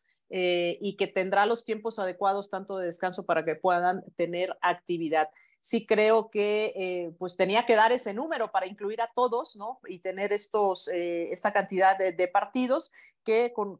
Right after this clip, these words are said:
estos cuarenta y siete equipos, eh, que ya se mencionaba, bueno, pues que son, eh, veintinueve de la liga, son dieciocho de la liga y veintinueve de la M L S, pues, bueno, había que hacer este,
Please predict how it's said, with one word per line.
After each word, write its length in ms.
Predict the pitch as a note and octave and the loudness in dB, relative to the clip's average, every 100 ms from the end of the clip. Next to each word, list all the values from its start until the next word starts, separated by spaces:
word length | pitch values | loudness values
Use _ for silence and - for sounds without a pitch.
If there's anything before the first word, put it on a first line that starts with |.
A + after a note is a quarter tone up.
| G3 | -8
estos 280 | G#3 A#3 A3+ | -4 -4 0
cuarenta 340 | G3 F#3 F#3 | 0 0 -2
y 60 | F3+ | -2
siete 280 | G#3+ G#3 | -2 -2
equipos, 520 | A3 B3 A#3+ A3 A3 - | -2 -4 -4 -2 -2 -4
eh, 240 | F3 E3+ | -4 -4
que 360 | - E3 E3 D#3 | -2 0 0 2
ya 180 | F#3 F#3 | 2 2
se 160 | F#3+ | -2
mencionaba, 560 | F3+ F3 G3 G3 F#3+ G3+ | -4 -6 -2 2 4 4
bueno, 240 | F3 F3+ | 0 -6
pues 200 | - D#3 | -14 -12
que 120 | - | -8
son, 320 | D#3 F#3 F#3 F#3+ | -2 2 2 2
eh, 100 | D#3+ | 0
veintinueve 920 | E3+ F3 F3 F#3 G3 G3 G3 F#3+ E3+ | 0 -2 -4 -2 2 2 4 4 2
de 120 | E3+ | 2
la 120 | F3+ F#3 | 4 4
liga, 320 | A3 G#3+ G#3 | 2 -2 -4
son 160 | - A3+ | -2 -2
dieciocho 360 | A3 A3+ G#3 A#3 | 0 0 0 0
de 100 | A3+ | 0
la 100 | A3+ | 0
liga 240 | A#3 A3+ | -2 -6
y 40 | |
veintinueve 480 | G3+ F#3 F#3 F#3+ G3 | -8 -12 -14 -6 -2
de 60 | F#3 | 0
la 100 | F#3 | 0
M 140 | G3 | -2
L 120 | F#3+ F#3+ | -8 -8
S, 180 | - | -8
pues, 180 | G#3 E3+ | -8 -8
bueno, 220 | E3+ D3+ - | -8 -10 -4
había 360 | D#3+ F3+ F#3 | 0 2 2
que 260 | - E3 D#3 | 2 -2 -2
hacer 380 | - D#3+ F3+ F3 | -2 0 0 0
este, 440 | E3+ - F3 D#3+ | -2 0 2 2